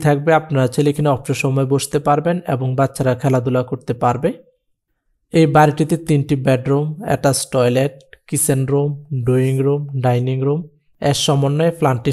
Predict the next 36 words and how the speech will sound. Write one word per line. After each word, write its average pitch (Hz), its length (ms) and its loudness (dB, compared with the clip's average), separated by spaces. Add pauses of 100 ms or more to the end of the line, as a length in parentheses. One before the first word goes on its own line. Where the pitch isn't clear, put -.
সাজানো 139 440 2
হয়েছে। 135 340 0 (760)
আপনারা 156 480 2
চাইলে 160 240 4 (120)
এই 156 120 4
বাড়িটিকে 143 400 2 (120)
চার 135 160 4 (100)
বেডরুম 135 400 0
দিয়ে 143 180 2
নির্মাণ 151 260 0 (100)
করতে - 220 -4 (120)
পারবেন 147 340 0 (200)
এবং 127 140 0 (120)
পাঁচ 131 200 2 (120)
বেডরুম 131 340 0
দিয়ে 139 200 2
বাড়িটি 131 240 0 (100)
নির্মাণ 135 340 0
করতে 120 240 -6 (100)
পারবেন। 123 300 0 (680)
তিন 170 160 2 (140)
বেডরুম 151 380 2
দিয়ে 160 120 6
বাড়িটি 156 300 4 (100)
নির্মাণ 156 280 2 (100)
করতে 139 220 -2 (120)
কত 151 140 0 (100)
টাকা 151 160 0 (120)
নির্মাণ 143 300 2 (120)
ব্যয় 120 240 2 (100)
হবে, 127 260 0 (120)
তা 143 60 2 (100)
আমরা 131 160 0 (120)
পর্যায়ক্রমে 143 680 0
আপনাদের 120 380 -2
সাথে 123 200 -2